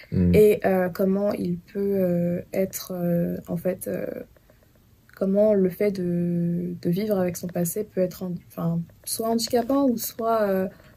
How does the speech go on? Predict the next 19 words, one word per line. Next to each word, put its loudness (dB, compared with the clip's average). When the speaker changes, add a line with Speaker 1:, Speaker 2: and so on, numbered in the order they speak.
Speaker 2:
impacté, 0
en 0
fait, 4
sur, -6
euh, 4
le 4
présent -2
et 0
sur -6
le -2
futur. -16
Speaker 1:
Ok, 2
Speaker 2:
Et, 6
Speaker 1:
ça -2
Speaker 2:
euh, 0
Speaker 1:
marche. 4
Speaker 2:
j'expliquais 0
l'histoire -4
de, -6